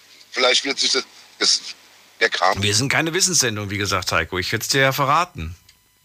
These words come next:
Speaker 2: Ich frag ja nur euren
Speaker 1: Ja.
Speaker 2: Wissensstand ab.
Speaker 1: Ja, nee, das ist, ich, ich will davon nichts hören, von Kryptowährung.
Speaker 2: <laughs>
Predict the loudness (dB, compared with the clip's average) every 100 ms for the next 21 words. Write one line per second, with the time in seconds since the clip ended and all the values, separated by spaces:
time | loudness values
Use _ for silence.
0 | _ -4 0 0 0 0 0 0 0 0
1 | 0 0 0 0 -2 -4 -6 _ _ _
2 | _ _ _ _ _ _ _ _ _ _
3 | _ _ _ -2 0 2 0 2 2 2
4 | -2 0 0 2 -2 -4 -12 -20 -20 -4
5 | 0 2 2 2 0 2 2 0 -2 -2
6 | 0 0 0 0 2 2 0 -4 -8 -14
7 | -14 -8 -8